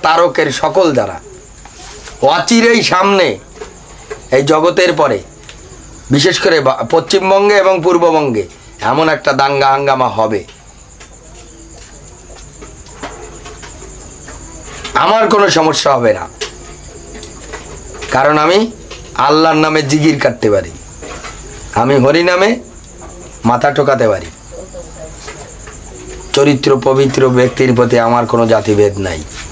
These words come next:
আর ওই যে বলেছি তো, গুরুচাঁদ সম্মান করেছে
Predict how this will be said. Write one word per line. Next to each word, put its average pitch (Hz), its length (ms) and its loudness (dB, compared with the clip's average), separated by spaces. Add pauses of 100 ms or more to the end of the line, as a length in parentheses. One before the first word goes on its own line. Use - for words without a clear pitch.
(300)
আর 127 120 2
ওই 147 60 4
যে 160 100 4
বলেছি 170 440 4
তো, 104 100 -2 (1000)
গুরুচাঁদ 208 540 4 (840)
সম্মান 185 460 2
করেছে 147 380 2